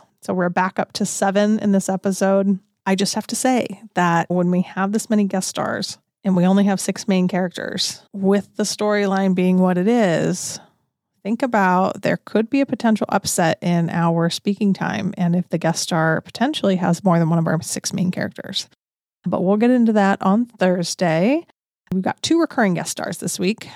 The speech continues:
and who are gonna be recurring throughout the series. As we know, this is our second time meeting them.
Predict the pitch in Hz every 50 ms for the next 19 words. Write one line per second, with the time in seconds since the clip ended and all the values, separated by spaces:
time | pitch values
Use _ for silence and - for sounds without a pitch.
0 | - 202 185 185 180 175 190 185 180 185 175 175 175 190 180 - 190 190 185 180
1 | - - 170 - - 185 - - 233 226 220 220 220 208 208 196 190 196 196 196
2 | 196 190 190 190 196 190 190 190 190 190 190 - - - 185 - 190 180 - -
3 | - - 277 - - - - - 190 185 180 185 196 190 185 196 202 226 294 359